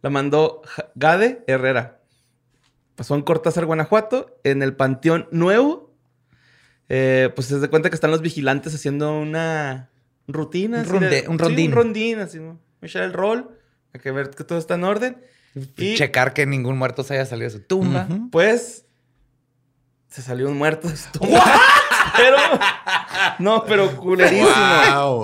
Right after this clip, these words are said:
Speaker 3: ok.
Speaker 1: En una
Speaker 2: Güey,
Speaker 1: situación
Speaker 2: qué culero,
Speaker 1: ojete,
Speaker 2: te-,
Speaker 1: güey.
Speaker 2: tenías un trabajo, pendejo. Que no se salieran esas chingaderas.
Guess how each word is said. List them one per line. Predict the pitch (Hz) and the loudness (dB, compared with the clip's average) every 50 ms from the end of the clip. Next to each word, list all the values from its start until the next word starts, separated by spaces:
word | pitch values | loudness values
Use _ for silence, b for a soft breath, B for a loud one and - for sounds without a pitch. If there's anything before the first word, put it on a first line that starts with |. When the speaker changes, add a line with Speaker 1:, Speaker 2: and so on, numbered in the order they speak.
| 110 123 | -2 -2
Speaker 3:
ok. | 135 135 - | -2 -2 -2
Speaker 1:
En | 147 135 127 139 147 156 165 | 0 2 4 4 4 4 4
una | 175 190 208 214 214 | 4 4 4 4 4
Speaker 2:
Güey, | 214 196 | 4 2
Speaker 1:
situación | - 185 165 170 160 - - 165 165 175 | 0 -2 -2 0 2 2 2 2 0 0
Speaker 2:
qué | 180 | 0
culero, | - 277 262 262 262 | 2 2 4 6 6
Speaker 1:
ojete, | 277 269 262 - | 6 6 4 4
Speaker 2:
te-, | 147 127 | 2 2
Speaker 1:
güey. | 117 - | 2 2
Speaker 2:
tenías | 208 196 202 196 214 196 | 2 2 2 0 0 0
un | 247 214 | -4 -4
trabajo, | - 247 233 226 233 240 - - 240 226 | -2 -2 0 2 2 0 0 -2 -4 -4
pendejo. | 254 214 190 175 160 - - 170 | -4 -4 -2 -4 -4 -4 -6 -8
Que | 160 87 - 175 | -6 -6 -4 -2
no | 175 180 | 0 0
se | 240 254 | 0 0
salieran | 220 185 175 170 190 214 226 226 | 0 0 0 2 2 2 2 0
esas | 226 226 226 | 0 -2 -4
chingaderas. | 220 - 220 202 185 175 185 190 180 165 135 127 | -4 -8 -4 -2 0 0 2 2 0 0 -2 -4